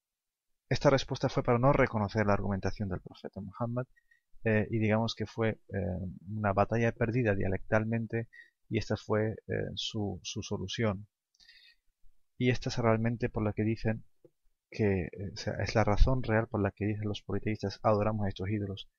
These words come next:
para que nos acerquen a Dios", pero ellos obviamente no creían en Dios.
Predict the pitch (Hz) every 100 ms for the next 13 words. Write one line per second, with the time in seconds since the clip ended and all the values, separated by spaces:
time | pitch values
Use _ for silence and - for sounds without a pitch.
0 | _ _ - 98 - 92 92 107 - 98
1 | 113 120 107 - _ _ _ _ 120 113
2 | 113 110 - 110 104 107 107 117 135 131
3 | 107 98 90 92 92 95 -